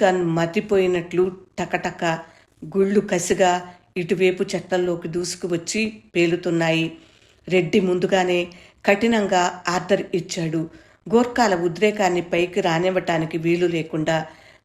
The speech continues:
కుడిపక్క ట్రెంచ్లో రైఫిల్ క్యాక్ చేసిన శబ్దం వినిపించింది. ఆ ట్రెంచ్ ముందు పాతిన చెట్ల కొమ్మల్లో నుంచి పొడుచుకుని రైఫిల్ ఒకటి ముందుకు వెళ్ళింది. తొందరపడితే మోసం,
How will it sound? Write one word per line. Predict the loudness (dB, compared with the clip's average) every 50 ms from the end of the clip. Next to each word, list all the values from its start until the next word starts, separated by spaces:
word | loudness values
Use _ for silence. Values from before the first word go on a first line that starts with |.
| _ _
కుడిపక్క | -2 0 0 0 0 0 -2 -2 -2 -2 -2 -2
ట్రెంచ్లో | -2 -2 -2 0 0 0 0 -2 -2 0 2 2 2 0 -4 -14 -20 -20 -20 _ _
రైఫిల్ | 4 4 4 4 2 2 0 0 0
క్యాక్ | 2 2 2 2 2 -2 0 0
చేసిన | 0 0 0 -2 -4
శబ్దం | -4 -4 -6 -8 -10 -4 -2 -2 0 0
వినిపించింది. | -2 -2 -2 -2 -2 -2 -2 -4 -2 -2 -2 -2 0 0 -2 -4 -4 -10 -18 _ _ _ _ _ _ -2
ఆ | -2 -2
ట్రెంచ్ | -2 -4 -2 0 0 0 0 -2 -2 0
ముందు | 0 0 0 -4
పాతిన | -4 -2 -2 -2 0 0 -2 -2
చెట్ల | -2 -2 -4 -6 -6 -4 -2 -4
కొమ్మల్లో | -4 -2 -2 -2 -2 0 2 2 2 2 2 2
నుంచి | 2 0 0 -2 -2 -2 -2 -2 -2 -6 -12 -20 -20 -20 -20 _ _ 4
పొడుచుకుని | 4 4 4 0 0 2 2 2
రైఫిల్ | 4 4 2 2 2 0 0 0
ఒకటి | 0 -2 0 0 2 2
ముందుకు | 2 2 2 0 2 0 0 -2 0
వెళ్ళింది. | 0 2 2 2 2 2 2 0 0 -2 -4 -6 -14 -20 _ _ _ _ _ _ _ -4
తొందరపడితే | -2 -2 0 0 -2 -2 -2 -2 -2 -4 -4 -2 -2 0 0 0
మోసం, | 0 -2 -2 -2 -2 -2 -2 0 -2 -2 -2